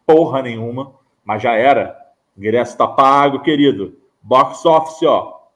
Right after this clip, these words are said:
Tchum! Lá em cima. É, cara, mas, mas eu acho que eu acho que esse fenômeno foi lindo pro cinema, sabe?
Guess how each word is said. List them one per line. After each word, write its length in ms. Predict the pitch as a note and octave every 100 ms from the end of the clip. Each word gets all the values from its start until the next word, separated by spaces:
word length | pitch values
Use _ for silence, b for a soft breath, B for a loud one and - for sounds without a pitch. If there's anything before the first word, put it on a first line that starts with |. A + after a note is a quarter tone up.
| -
Tchum! 840 | F#4+ G#4 F#4 B3 F#3 C#3 A2+ G#2 - _
Lá 200 | - C3
em 60 | F3
cima. 420 | - C#3 A2+ G2 _ _ _ _ _ _ _ -
É, 540 | A#2 A2 G#2 F#2+ - -
cara, 140 | G4
mas, 160 | E4+ -
mas 160 | D4+ D4+
eu 80 | C#4
acho 160 | C#4
que 240 | C#4+ C#4 - _ _ _ _ _ _ _ _ _ _ _ _ _ _ _ _ -
eu 180 | E3+ E3
acho 260 | G3 F3
que 100 | -
esse 200 | F#3 F3
fenômeno 460 | E3+ D3 D3 E3 D#3+ -
foi 120 | E3
lindo 380 | C#3+ F3 E3+ A2
pro 140 | A2+
cinema, 500 | A2 A#2 F#2+ F2 F#2 _
sabe? 320 | _ A2 G#2+